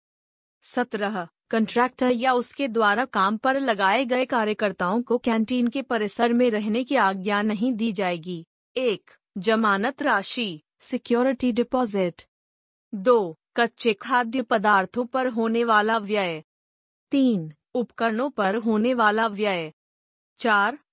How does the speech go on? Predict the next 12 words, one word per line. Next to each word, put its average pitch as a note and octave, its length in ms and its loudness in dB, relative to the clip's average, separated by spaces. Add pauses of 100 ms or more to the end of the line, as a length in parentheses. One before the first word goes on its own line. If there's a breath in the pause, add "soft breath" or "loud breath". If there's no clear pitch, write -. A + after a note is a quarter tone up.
अतिरिक्त A3+ 580 0
व्यय A#3 240 2
तथा G3+ 480 -4 (680)
पाँच, A3+ 640 0 (220)
कार्यकर्ताओं A3 800 2
को G#3+ 200 0
वेतन A3 420 0
देने B3 280 0
में C4+ 160 2
होने A#3+ 320 0
वाला A3 340 2
व्यय। G3 440 -4